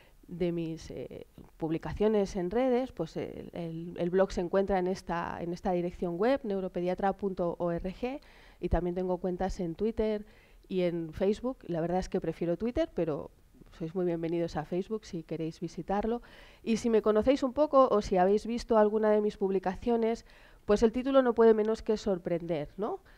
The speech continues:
Las vacunas que causan autismo. Y María José Mas está diciendo que hay vacunas que causan autismo. Bueno, la culpa es directamente de Huicho, lo siento muchísimo. <laughs> Ha sido él el que ha propuesto el tema y el título es mío.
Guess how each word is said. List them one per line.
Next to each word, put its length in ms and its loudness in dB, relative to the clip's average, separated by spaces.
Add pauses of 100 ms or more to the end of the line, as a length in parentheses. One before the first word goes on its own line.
(120)
Las 200 4
vacunas 500 -2
que 160 -2
causan 460 2
autismo. 640 -6 (340)
Y 100 -10
María 200 -6
José 240 -6
Mas 240 -2
está 180 -4
diciendo 420 0
que 80 -2
hay 100 2
vacunas 480 -2
que 120 -4
causan 360 -4
autismo. 520 -6 (400)
Bueno, 140 2
la 40 2
culpa 240 6
es 40 0
directamente 460 0
de 100 -4
Huicho, 400 -8 (300)
lo 80 -6
siento 300 -6
muchísimo. 480 -8 (220)
<laughs> 720 -2 (280)
Ha 100 2
sido 280 2
él 180 2
el 100 2
que 100 0
ha 80 4
propuesto 460 -4
el 100 -4
tema 320 -4 (340)
y 60 8
el 80 12
título 300 0
es 120 0
mío. 300 -6